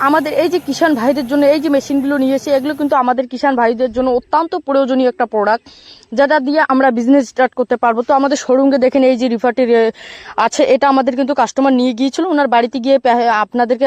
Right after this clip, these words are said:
আমরা প্রথমে আমি কিন্তু লাইভ ডেমোটা আপনাদেরকে দেখাই দিয়েছি। তো এটার সাথে রয়েছে আমাদের সেভেন পয়েন্ট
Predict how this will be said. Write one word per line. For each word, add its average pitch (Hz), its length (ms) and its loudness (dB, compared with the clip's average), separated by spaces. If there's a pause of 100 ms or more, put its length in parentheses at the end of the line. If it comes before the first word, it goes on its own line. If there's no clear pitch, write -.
আমরা 240 180 -2 (400)
প্রথমে 269 300 2 (280)
আমি 247 120 0
কিন্তু 247 200 0 (100)
লাইভ 208 180 2
ডেমোটা 240 300 0
আপনাদেরকে 214 400 -4
দেখাই 202 300 -2
দিয়েছি। 170 320 -8 (560)
তো 254 60 2
এটার 330 380 2
সাথে 294 340 -4
রয়েছে 302 260 2
আমাদের 277 220 2 (100)
সেভেন 254 260 2
পয়েন্ট 269 180 4